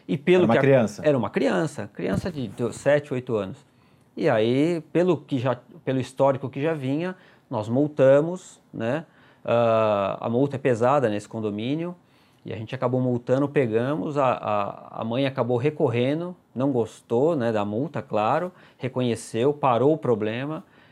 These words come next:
Speaker 1: Ela acabou até recorrendo à justiça, mas acabou perdendo, porque justamente
Speaker 2: Sim.
Speaker 1: não, não podia fazer isso e podia até, quem sabe,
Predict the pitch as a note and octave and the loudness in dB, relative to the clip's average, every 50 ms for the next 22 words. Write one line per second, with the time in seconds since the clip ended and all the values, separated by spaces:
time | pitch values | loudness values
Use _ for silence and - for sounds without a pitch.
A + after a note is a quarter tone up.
0 | _ - A#3 A3 A3 A3 - E3 D#3+ F#3 E3 - - - F3+ G#3+ C#4+ E3+ D3+ D#3+ | _ -6 -4 -4 -2 -2 -2 0 2 2 0 0 0 -2 -2 -2 -2 -2 -4 -4
1 | - D#3 C3 C3 C3+ C3 C3 B2 A2 A#2 G#2 - - B2+ C#3 D3 - F3 E3+ F3 | -2 -2 -2 0 0 -2 -2 -4 -4 -6 -10 -10 -8 -6 -6 -6 -6 -6 -6 -4
2 | F3+ F#3+ F#3 G3 F3+ F#3 F#3 - G3 E3+ C3+ B2 A#2 G#2+ G#2 G2 G2 G2+ _ _ | -4 -4 -4 -2 -2 -2 -2 0 -2 -2 0 0 0 0 -2 -6 -8 -12 _ _
3 | _ _ _ _ _ _ _ _ _ - - - - D3 C3+ B2 C3+ C3+ - F#3+ | _ _ _ _ _ _ _ _ _ -14 -14 -12 -8 -8 -8 -8 -8 -10 -8 -6
4 | F3 C#3 A2+ G2+ G#2 A#2 - - F#3+ E3 E3 D#3 D3 D3 C#3+ B2 A#2 A#2 A#2 C3 | -6 -4 -4 -4 -6 -8 -8 -8 -6 -6 -4 -4 -4 -4 -6 -6 -8 -8 -8 -8
5 | C3+ C3+ E3 C3+ B2+ C3+ C3 D#3 D3+ C#3 C#3+ C#3 D3 D3 F#3 - G#3 E3+ E3+ D#3+ | -4 -2 -2 0 0 0 0 0 0 2 2 0 0 0 -4 -8 -8 -4 -4 -4
6 | D3 - D#3+ D3+ E3 F#3 F#3 - _ _ _ _ _ _ _ _ - - C3+ B2+ | -4 -2 -4 -4 -4 -4 -6 -10 _ _ _ _ _ _ _ _ -4 -2 -2 -2
7 | - - C#3 C3 C#3 E3 E3+ D#3 B2+ G#2 G2+ - | -2 0 0 0 2 2 2 2 2 0 -2 -6